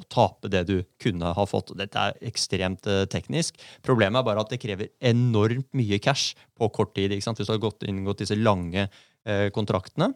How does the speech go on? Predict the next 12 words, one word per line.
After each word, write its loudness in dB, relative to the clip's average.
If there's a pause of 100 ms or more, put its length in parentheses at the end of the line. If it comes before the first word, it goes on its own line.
(400)
så 6
i 0
og 0
med 0
at -4
det 6
er 2 (120)
differansen 0
på 0
pris 0
ganger 0
løpetid, 2